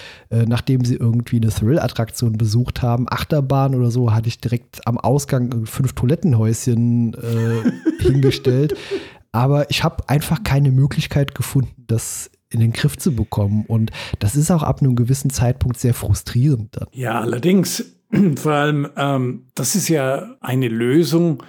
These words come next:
Speaker 2: für das Problem, die mir persönlich als jemand, der eigentlich versucht, einen möglichst schönen Park zu machen,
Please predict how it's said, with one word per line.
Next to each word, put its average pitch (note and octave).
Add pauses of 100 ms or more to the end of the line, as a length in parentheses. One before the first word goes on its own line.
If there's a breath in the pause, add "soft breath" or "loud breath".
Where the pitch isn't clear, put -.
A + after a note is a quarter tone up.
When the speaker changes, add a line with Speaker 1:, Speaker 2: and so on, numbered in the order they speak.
(100)
Speaker 2:
für -
das B2+
Problem, D3 (140)
die C3+
mir C3+
persönlich C3+
als A#2+
jemand, B2
der B2
eigentlich G#2+
versucht, C3+
einen C3
möglichst C3
schönen D#3+
Park A#2+
zu B2
machen, C3